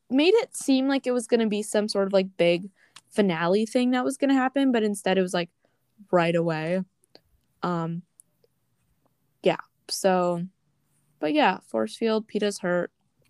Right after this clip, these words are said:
That's scary. Um, all right.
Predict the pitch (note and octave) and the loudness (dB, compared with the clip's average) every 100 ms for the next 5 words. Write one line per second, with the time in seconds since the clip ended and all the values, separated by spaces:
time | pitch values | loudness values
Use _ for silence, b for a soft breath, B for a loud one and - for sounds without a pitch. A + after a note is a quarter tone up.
0 | _ G#3 G#3+ - - F3+ E3 D#3+ E3 F3 | _ -10 -10 -14 -8 -4 -4 -4 -6 -8
1 | _ _ _ _ _ _ _ _ _ _ | _ _ _ _ _ _ _ _ _ _
2 | _ _ _ - A3 A3+ A3+ A3+ A3+ B3 | _ _ _ -4 -2 0 -2 -2 -2 -4
3 | A3+ - - _ _ _ _ _ _ _ | -8 -12 -20 _ _ _ _ _ _ _
4 | _ _ _ _ _ _ _ _ B3 B3+ | _ _ _ _ _ _ _ _ 2 2
5 | - - _ - | 0 -6 _ -20